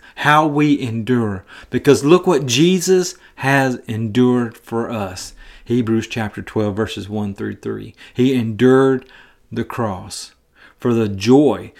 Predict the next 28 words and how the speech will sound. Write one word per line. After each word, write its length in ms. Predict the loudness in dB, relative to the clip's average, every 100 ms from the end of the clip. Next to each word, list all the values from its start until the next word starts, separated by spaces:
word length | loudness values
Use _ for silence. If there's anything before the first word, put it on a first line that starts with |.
| _
that 100 | -8
was 120 | -6
set 380 | -6 2 4 4
before 440 | -2 -4 0 0 0
him, 380 | -6 -12 -14 -14
he 320 | -6 -6 -6
endured 800 | -8 -8 -4 0 2 2 -2 -6 _ -20 _ _
the 140 | -14 -12
cross 840 | -14 -16 -12 -12 -14 -16 -16 -18 _ _ _ _ _ _ _
for 200 | _ -10
you 440 | -6 -2 -2 -4 -10 _ _ _
and 120 | -16
for 160 | -10 -8
me. 400 | -8 -10 -16 -20 _ _ _ _ _ _ _ -4
There's 180 | -2
nothing 460 | 0 0 -2 -2 -4
in 100 | -4
this 240 | -4 -4
life, 420 | -4 -4 -6 -12 _ _ _ _ _ _ _ _ _ _ _ _
nothing 760 | -4 2 4 4 0 -8 -10 -8
in 240 | -6 -2
this 220 | -2 -2 -4
life 420 | -6 -6 -8 -14 _ _ _ _
that 140 | -8 -2
we 140 | -2
cannot 580 | -2 -4 -2 -4 -6 -14
face 680 | -10 -6 -6 -8 -14 -18 -20 _ _ _ _ _
and, 220 | -12 -10